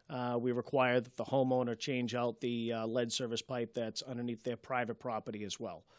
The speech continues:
Uh, the M R A also offers zero interest loans for people who want to, uh, change their lead service pipe and they don't have all the money today. The average cost is about three thousand dollars. They can borrow that money, get that work done,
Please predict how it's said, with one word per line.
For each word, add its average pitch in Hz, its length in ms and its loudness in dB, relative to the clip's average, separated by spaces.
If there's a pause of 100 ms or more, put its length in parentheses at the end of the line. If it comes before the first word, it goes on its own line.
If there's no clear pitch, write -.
(360)
Uh, 113 180 -2
the 120 300 -2
M 139 160 0
R 127 180 4
A 127 140 6
also 127 400 4
offers 120 400 2
zero 131 320 6
interest 123 320 0
loans 135 380 2
for - 100 -6
people 123 380 -2
who 120 160 0
want 120 420 -2
to, 117 400 -2
uh, 110 240 -2 (320)
change 131 320 0
their 123 160 2
lead 120 220 0
service 123 360 -2
pipe 131 400 -2 (120)
and 110 200 -4
they 113 100 0
don't 117 180 0
have 120 140 2
all 117 120 4
the 113 60 0
money 113 240 0
today. 113 360 -2
The 117 140 -2
average 101 260 -8
cost 104 280 -6
is - 40 -4
about 101 380 -6
three 117 180 -4
thousand 101 440 -6
dollars. 101 460 -8 (440)
They 120 80 -2
can 120 140 -4
borrow 117 280 2
that 120 240 0
money, 123 260 0
get 123 200 -2
that 117 180 0
work 120 280 0
done, 135 320 -2